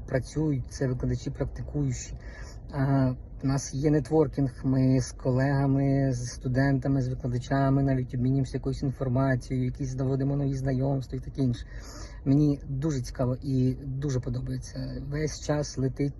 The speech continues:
просто, як шість годин там навчань пролітає, як одна година, і хочеться ще,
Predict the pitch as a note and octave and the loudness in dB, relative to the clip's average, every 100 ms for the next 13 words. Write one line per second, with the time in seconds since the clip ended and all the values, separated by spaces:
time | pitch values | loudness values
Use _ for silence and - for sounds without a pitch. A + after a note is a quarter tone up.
0 | - C#3 C#3 - - - D3 C#3 C3+ C3+ | -6 -2 -2 -4 -10 0 2 4 4 4
1 | C3+ B2+ C3 C3 - C3 - D#3 C#3 C#3 | 4 4 2 0 -2 -6 -4 -4 -2 -2
2 | C#3 D#3 D3+ C#3+ C#3+ C#3 B2+ C#3+ C#3+ - | 2 2 2 2 2 0 0 -2 -2 0
3 | C3+ C3+ C#3+ C#3 C3+ - C#3 C#3+ C#3 C#3 | -2 0 2 2 0 -2 -2 2 2 0
4 | D3 C3 - C3+ C3 C#3 - - | 0 0 -2 -2 -4 -8 -4 -2